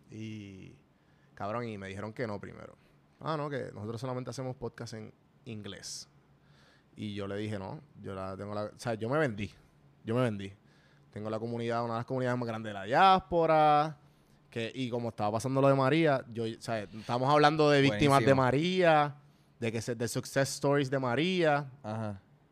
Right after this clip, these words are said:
Speaker 1: Y dijeron, cabrón, no pasaron ni dos días. "Ah,
Speaker 2: Vamos a
Speaker 1: aprobado".
Speaker 2: hacerlo.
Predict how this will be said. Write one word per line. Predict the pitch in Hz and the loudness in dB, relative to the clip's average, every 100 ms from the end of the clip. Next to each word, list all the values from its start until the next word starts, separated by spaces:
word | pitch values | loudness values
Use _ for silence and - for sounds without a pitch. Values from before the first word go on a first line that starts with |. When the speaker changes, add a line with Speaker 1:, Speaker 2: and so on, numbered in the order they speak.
| _ _ _ _ _ _ _ _ _ | _ _ _ _ _ _ _ _ _
Speaker 1:
Y | 120 | -6
dijeron, | 120 127 139 147 135 | 0 2 2 0 -4
cabrón, | 120 123 139 | -2 -2 0
no | 127 | -2
pasaron | 131 139 143 | -2 -2 -2
ni | 135 | -4
dos | 139 | -4
días. | 156 165 147 - - | 0 2 2 -2 -6
"Ah, | 143 143 110 - _ _ - | -2 0 -2 -8 _ _ -4
Speaker 2:
Vamos | 127 143 | 0 4
a | 135 | 6
Speaker 1:
aprobado". | 131 135 127 | 10 10 10
Speaker 2:
hacerlo. | 107 | 6